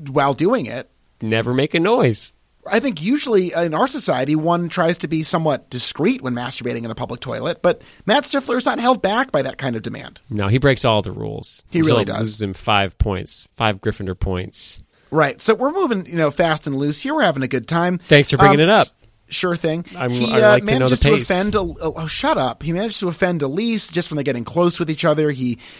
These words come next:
Speaker 1: decides to try to prove that he's cool to the cool kids at high school who come to camp, the, the cheerleaders, of course, to learn to dance to Elise's composition. That's when it becomes clear that he has been filming people at the camp having sex at, in,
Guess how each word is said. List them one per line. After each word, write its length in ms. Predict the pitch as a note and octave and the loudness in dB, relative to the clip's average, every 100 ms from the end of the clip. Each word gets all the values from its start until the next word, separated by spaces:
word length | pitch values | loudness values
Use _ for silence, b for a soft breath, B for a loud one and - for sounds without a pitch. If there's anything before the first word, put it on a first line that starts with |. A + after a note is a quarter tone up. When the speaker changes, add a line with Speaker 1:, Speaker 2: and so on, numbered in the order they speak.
| B | B
Speaker 1:
decides 400 | C3+ D#3 D3 C#3+ | -4 2 4 2
to 80 | C3 | 0
try 220 | - C#3 | 0 0
to 60 | B2+ | 0
prove 220 | D#3 D3 | -2 -2
that 40 | B2 | -2
he's 140 | A#2+ | -6
cool 500 | - G#3+ G3 F#3+ F#3+ | -2 2 6 8 6
to 160 | - D3 | 2 0
the 220 | C3+ A#2+ | 0 -2
cool 260 | - G#3+ | -2 -2
kids 300 | F#3+ G3+ F3+ | 2 4 4
at 60 | C3+ | 0
high 180 | D#3+ F#3+ | -2 -2
school 340 | - F#3+ F#3+ | 0 2 2
who 240 | C3+ C3 B B B - | 0 -4 B B B -2
come 240 | E3 D#3+ | 2 2
to 100 | D3 | -2
camp, 400 | - D3 C#3+ - | -4 -2 -2 -2
the, 140 | B2+ A#2 | -4 -4
the 100 | A2 | -4
cheerleaders, 560 | - D#3 C#3 C3+ B2+ | -2 2 2 2 0
of 80 | B2+ | -4
course, 360 | - B2 C3+ - | -2 -2 -2 -2
to 180 | B2 A2 B B | -2 -2 B B
learn 160 | A#2+ C#3 | -2 0
to 100 | C3 | 0
dance 400 | C3+ C3+ C3+ - | 0 0 -2 -4
to 220 | - A#2+ A#2+ | -2 -2 0
Elise's 520 | A#2+ B2+ C3+ A#2+ - | -2 -2 -2 -4 -4
composition. 840 | - B2+ B2 A2+ B2 D3+ C3+ C3+ b b b b - | -4 -4 -4 -4 -2 -2 -2 -4 b b b b 0
That's 320 | D#3+ D#3+ - | 2 2 0
when 240 | D#3 D3+ | 0 0
it 60 | C#3+ | 0
becomes 320 | C3+ C#3 A#2+ | -4 -6 -6
clear 340 | - F#3 F3+ D3+ | 0 2 2 0
that 100 | C3+ | -4
he 120 | B2 | -4
has 200 | A#2+ - b - | -4 -8 b -6
been 280 | C#3 B2+ A2+ b | -4 -4 -8 b
filming 540 | - - A3 C4+ C#4 | -12 0 2 2 0
people 240 | A#3 A#3+ A#3+ | 0 0 0
at 60 | |
the 60 | A#3+ | 0
camp 360 | F#3+ G#3 A#3 - | 0 0 -2 -6
having 420 | - D#3+ G3 F3 | -2 -2 0 -2
sex 560 | - A3+ D#3 - - - | 2 4 2 -2 -10 -8
at, 320 | C3+ C3+ - | -6 -6 -6
in, 240 | C3 B2+ | -6 -8